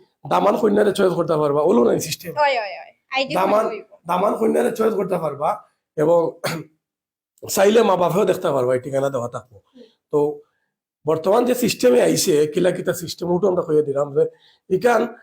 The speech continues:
Speaker 1: আপনারা ওখানে একটা, আহ, প্রোফাইল খুলাইবা, হয়তো গার্জিয়ানে খুলাইতে পারবা, নিজে মেয়ে খুলতে পারবো, ছেলেও খুলতে পারবা, কেউ বাদ নাই কেন।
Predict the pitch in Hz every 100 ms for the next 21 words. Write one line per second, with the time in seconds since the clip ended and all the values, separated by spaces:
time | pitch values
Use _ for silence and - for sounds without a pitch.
0 | _ _ 160 151 208 208 185 214 208 208
1 | 160 156 156 185 185 190 - 170 147 143
2 | 175 175 _ _ _ 165 160 170 175 180
3 | 202 190 156 151 170 170 170 175 160 139
4 | 160 156 160 180 160 165 180 185 240 220
5 | 233 247 196 160 151 147 151 214 170 165
6 | 165 127 120